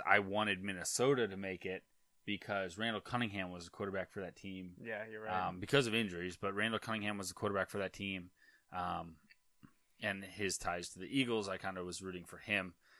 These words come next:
Speaker 1: Um, and so I, I didn't want to see Minnesota lose that game.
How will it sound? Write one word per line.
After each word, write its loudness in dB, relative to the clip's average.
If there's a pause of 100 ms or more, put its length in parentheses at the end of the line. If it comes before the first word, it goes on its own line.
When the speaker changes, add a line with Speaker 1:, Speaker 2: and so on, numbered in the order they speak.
(240)
Speaker 1:
Um, -6 (160)
and -12
so -4
I, 0 (120)
I -4
didn't -4
want -12
to -6
see -4
Minnesota -8
lose 0
that -2
game. -8